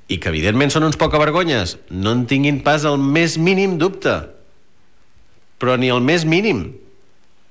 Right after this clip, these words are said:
Això ho tenim tots clar. Però, clar, quines opcions tenim? Ho hem vist amb, amb informacions en els diaris, el cafè amb llet,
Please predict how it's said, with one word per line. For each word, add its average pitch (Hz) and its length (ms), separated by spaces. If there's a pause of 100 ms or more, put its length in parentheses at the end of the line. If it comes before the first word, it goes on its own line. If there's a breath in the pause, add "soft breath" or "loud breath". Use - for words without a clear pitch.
(480 soft breath)
Això 117 160
ho 113 60
tenim 156 260 (160)
tots 139 180
clar. 131 220 (800 loud breath)
Però, 98 160
clar, 123 160 (500)
quines 151 300
opcions 135 400
tenim? 95 320 (520)
Ho 95 140
hem 98 100
vist 147 320
amb, 90 480
amb 82 760
informacions 95 680
en 101 80
els 90 160
diaris, 123 480
el 95 120
cafè 95 240
amb 87 100
llet, 123 340